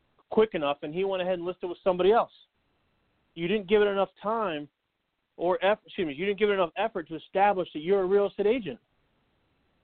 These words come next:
This is not a beat-up call by any, by any stretch, but if I have fifty-five agents on our team, which we do, why don't I see fifty-five Facebook posts on, uh, at any, at any given time on the week? I'm friends with everybody. I can tell you there's probably six or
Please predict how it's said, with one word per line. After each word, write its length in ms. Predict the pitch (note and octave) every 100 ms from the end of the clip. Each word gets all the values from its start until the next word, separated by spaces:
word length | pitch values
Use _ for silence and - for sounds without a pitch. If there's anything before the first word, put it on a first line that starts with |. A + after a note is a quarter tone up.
| _ _ _ _ _ _ -
This 120 | F3+ F#3
is 80 |
not 160 | F3 E3
a 40 |
beat-up 340 | C#3+ F3 E3 -
call 200 | D#3+ C#3+
by 160 | C3+ C#3+
any, 200 | E3 D3+
by 260 | C#3+ D3
any 240 | D#3 E3 C#3
stretch, 220 | - C#3 -
but 100 | D#3
if 100 | C#3
I 140 | F3 G#3+
have 140 | -
fifty-five 520 | G3 F#3+ F#3 F3+ E3
agents 300 | E3 E3 D3+
on 60 | D3+
our 100 | C#3
team, 220 | - D3+
which 160 | C#3+ C#3+
we 80 |
do, 260 | C3 D#3+ C3+ _ _ -
why 200 | C3+ F#3+
don't 160 | A#3
I 100 | G3+ -
see 160 | G3 -
fifty-five 500 | F#3 - F#3 - E3 -
Facebook 380 | E3 - D3+ -
posts 260 | C#3+ C3+
on, 80 | D#3 -
uh, 160 | D3+ C#3+ D3+
at 120 | C#3
any, 280 | D3+ E3 F3
at 120 | D#3
any 200 | D#3+ F#3
given 300 | D#3 F3+ E3+
time 360 | - F3 D3 C#3+ C#3+
on 100 | C#3+
the 60 |
week? 280 | C3+ C#3+ - - _ _ _
I'm 100 | D3 C#3
friends 260 | F#3 A3
with 80 | D3+
everybody. 520 | D3+ A3 C3+ A#2 D3 _ _ _ _ _ _ _ _ -
I 100 | D#3
can 140 | F#3+
tell 140 | E3 F3+
you 60 |
there's 100 | D#3+
probably 300 | - F3 D#3+ -
six 160 | G3
or 60 | F#3+